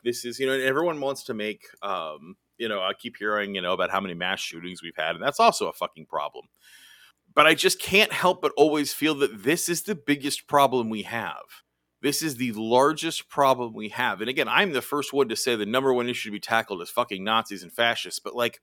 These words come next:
I mean, cops. But this is the biggest issue we have in this country. We have an organized police force that engages in constant, repeatable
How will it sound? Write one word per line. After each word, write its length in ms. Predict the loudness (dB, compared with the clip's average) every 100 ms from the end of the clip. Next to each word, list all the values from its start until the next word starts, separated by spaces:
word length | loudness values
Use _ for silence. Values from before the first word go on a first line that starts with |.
| _ _ _ -6
I 60 |
mean, 180 | -6 -8 _ _
cops. 340 | -2 -2 -2 -8 _ -20 -20 -20 _
But 280 | 8 8 6 _ _ _ _ _ -20 -20 -20 _ _ _ _ _ _ -6
this 280 | -2 0 2
is 180 | 0
the 180 | 0 -2 -4 -4
biggest 360 | -2 -2 -2
issue 240 | -4 -4 -6
we 120 | -8
have 200 | -8 -12
in 60 |
this 160 | -14 -6
country. 400 | -2 -2 -2 -14
We 200 | -12 -12
have 600 | -12 -6 -2 2 2 2
an 100 | -6 -4
organized 880 | -2 0 2 0 0 -2 -6 -10 -14 -14
police 500 | -8 -6 -6 -8 -8
force 540 | -8 -8 -6 -6 -8 -10 -18 -20 _
that 140 | 2 2
engages 640 | 2 -2 -2 -2 -4 -6
in 160 | -8 -12 -14
constant, 1040 | -14 -2 2 2 0 -6 -6 -6 -12 -16 _ _ _ _ _ _ _ _ _ _ _ _ _ _
repeatable 1000 | -4 -4 -8 -10 0 4 4 6 6 4